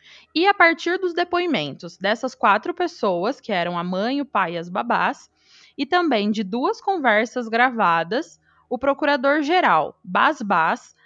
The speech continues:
anunciou numa conferência que ele ia começar a investigar a Lisette mãe, o Maurício, a Érica e a Marta,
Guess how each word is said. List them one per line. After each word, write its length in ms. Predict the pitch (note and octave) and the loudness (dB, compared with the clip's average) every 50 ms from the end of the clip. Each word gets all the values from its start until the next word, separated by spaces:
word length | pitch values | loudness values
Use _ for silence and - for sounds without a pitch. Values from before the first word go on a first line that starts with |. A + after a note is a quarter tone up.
| _ _ | _ _
anunciou 580 | - A3+ B3 C4+ D4 D4 - - E4 D4 A3+ G#3+ | -2 -2 0 0 -2 -2 -2 -2 0 2 2 2
numa 220 | A3 A3 A3 A3+ | 0 0 0 -2
conferência 800 | A3 - C#4 E4 F4 - F4+ D#4+ A#3 F#3+ F#3+ G3 G#3 - B3+ A#3+ | 0 0 -2 -2 0 0 0 0 0 0 -4 -4 -6 -6 -6 -6
que 160 | A#3+ - - C4+ | -6 -6 -4 -4
ele 160 | C4 C4 C4 | -4 -2 -4
ia 240 | B3 A#3+ B3 C4 C4 | -4 -2 -2 -4 -2
começar 420 | - C#4+ C#4 C#4 C#4+ C#4+ - C4+ | -2 -2 -2 -2 -4 -2 -2 -2
a 60 | B3 | 0
investigar 720 | B3 C4 B3+ C#4 D#4 D#4 - - F#4 D#4 C4 G3 F3 D#3+ - - | 0 -2 -2 -2 -4 -4 -4 -8 -2 2 2 4 4 2 0 -2
a 100 | - G3+ | -4 -2
Lisette 460 | G#3 A3 G3+ G#3 G3+ A3 - - F#4 | -2 -2 0 0 -2 -2 -2 -6 -4
mãe, 340 | F4 D4 A#3 G#3+ G#3 A3+ B3+ - _ | -2 -2 -2 0 -2 -4 -6 -8 _
o 80 | - A3 | -4 0
Maurício, 720 | A3 A3 A#3+ C#4+ D#4+ B3+ B3 A3 G#3+ - - - C4 - - | 2 2 2 2 2 0 -2 -4 -6 -8 -8 -12 -12 -12 -6
a 180 | - C4 C4+ B3+ | -4 -2 0 2
Érica 460 | A#3 G#3+ G#3 A3 A#3+ - - C#4+ C#4 - _ | 2 0 0 -2 -4 -6 -6 -8 -8 -6 _
e 100 | A#3+ C4 | -4 -2
a 120 | C#4+ D#4 | -2 -2
Marta, 580 | D4+ C4 A3+ G3+ F#3+ F#3 F3+ - - D#3 - | 0 0 2 2 0 0 -4 -6 -8 -8 -8